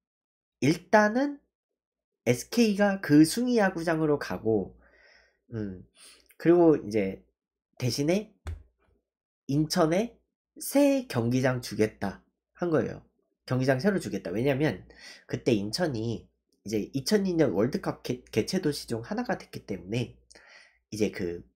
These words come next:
문학 경기장을 되게 크게 짓고 있었잖아요. 그래서 문학 경기장에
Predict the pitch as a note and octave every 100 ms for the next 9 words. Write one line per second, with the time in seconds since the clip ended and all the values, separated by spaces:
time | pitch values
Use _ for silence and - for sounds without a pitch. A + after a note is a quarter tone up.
0 | - G#2 F3+ B3 B3+ A3+ G3+ F3 A#2 G#2
1 | G#3+ - F#3 - D4+ D#4+ E4 - - -
2 | B2+ D3+ D3+ G#3 A2 _ _ _ - -
3 | - - - F3+ F3 D3 C#3 F#3+ G3 F3+
4 | F3 E3 E3+ C4